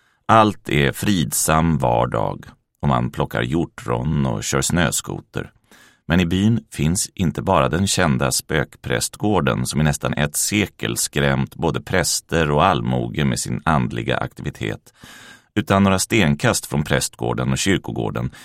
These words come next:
ligger ännu ett spökhus, som förr i tiden var ett hemman där familjen Almqvist bodde med sina barn.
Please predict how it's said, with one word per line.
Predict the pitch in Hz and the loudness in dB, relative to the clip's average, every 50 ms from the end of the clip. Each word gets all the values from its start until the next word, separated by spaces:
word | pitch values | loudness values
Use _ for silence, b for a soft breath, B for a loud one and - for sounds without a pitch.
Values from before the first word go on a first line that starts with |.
| B B | B B
ligger | B 78 73 67 69 - | B 0 0 2 0 0
ännu | - 110 82 76 85 104 87 - | 2 2 2 4 2 2 0 0
ett | - - - - | -2 -6 -6 -4
spökhus, | - - - - 104 73 - - - - - - - - - - - _ _ _ _ _ | -6 -8 -4 -2 -2 -2 -2 -4 -8 -8 -8 -6 -4 -6 -6 -8 -10 _ _ _ _ _
som | - - 95 92 87 80 | -4 0 2 2 2 2
förr | - - 117 117 | 4 4 4 4
i | 113 107 | 4 2
tiden | - - 65 67 64 71 82 101 95 71 | 2 0 0 0 0 2 2 2 2 2
var | 65 62 62 | 2 2 2
ett | 64 - | 0 -2
hemman | - - 98 78 62 62 69 76 78 76 64 53 50 | -2 0 0 2 2 2 2 2 2 2 2 0 -2
där | 55 58 55 | -4 -6 -6
familjen | - - 69 73 76 69 64 64 65 - | -4 -2 0 2 2 2 2 0 -2 -2
Almqvist | - 87 78 71 62 57 55 - - - 76 - - - - | -2 0 0 0 0 -2 -4 -6 -6 -4 -4 -4 -4 -6 -8
bodde | - - 78 62 50 50 55 | -6 -4 -4 -4 -4 -4 -2
med | 64 69 - | -2 -2 -2
sina | - 52 57 58 | -2 -6 -6 -4
barn. | - 57 50 50 - - - | -4 -2 -4 -4 -6 -8 -16